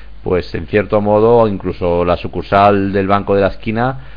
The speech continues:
tiene que hacer una política de inversión básica. ¿En qué consiste? Con aquí, ¿qué buscamos? Conocer al cliente, cuáles, cuáles son sus necesidades, cuáles son sus objetivos y cuáles son sus posibilidades para invertir.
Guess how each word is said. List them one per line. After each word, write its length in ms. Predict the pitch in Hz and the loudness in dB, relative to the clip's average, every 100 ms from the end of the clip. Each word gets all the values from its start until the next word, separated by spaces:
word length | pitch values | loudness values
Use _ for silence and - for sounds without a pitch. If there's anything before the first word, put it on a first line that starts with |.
| - - | -16 -8
tiene 200 | 101 98 | -6 -2
que 80 | 92 | -2
hacer 220 | 104 101 | -2 -2
una 440 | 98 98 98 95 98 | 2 2 4 2 2
política 340 | 95 101 98 | 0 0 -2
de 60 | 98 | 0
inversión 460 | 95 90 98 87 | -2 -2 -4 -2
básica. 420 | 87 - - - - - - - - - - - - - | -2 -4 -10 -16 -16 -16 -16 -18 -18 -18 -18 -18 -18 -6
¿En 140 | 113 | -4
qué 80 | 139 | 0
consiste? 440 | 165 147 156 131 98 | 0 0 -2 -2 0
Con 120 | 101 | 0
aquí, 180 | 113 135 | -2 -2
¿qué 80 | |
buscamos? 540 | 143 127 - 139 85 - - - - - - | 0 0 -2 -2 -2 -10 -16 -16 -16 -16 -6
Conocer 340 | 104 98 117 | -2 -2 2
al 120 | 123 120 | 2 2
cliente, 460 | 107 92 78 - - - - - - - - | -2 -2 -4 -10 -14 -16 -18 -18 -18 -16 0
cuáles, 360 | 113 110 98 - - - - | 4 4 2 -6 -12 -14 -6
cuáles 220 | - 110 101 | 2 2 2
son 120 | 92 | -6
sus 140 | 95 | -4
necesidades, 840 | 98 98 104 123 139 160 220 - - - - - - - - - - - - - | -4 -4 -4 0 2 2 -2 -8 -16 -16 -16 -16 -18 -18 -18 -18 -18 -16 -16 0
cuáles 220 | 113 101 | 4 4
son 140 | 104 | 0
sus 140 | 101 98 | -4 -6
objetivos 600 | 92 107 135 143 190 240 - - - - - | -4 -4 -2 -2 -2 -6 -14 -18 -16 -16 -12
y 80 | |
cuáles 240 | 101 110 110 | 0 2 2
son 140 | 127 | -2
sus 180 | 127 117 | -4 -6
posibilidades 460 | 101 92 95 92 - | -6 -2 0 0 0
para 160 | 90 | -4
invertir. 380 | 85 80 - | -4 -6 -8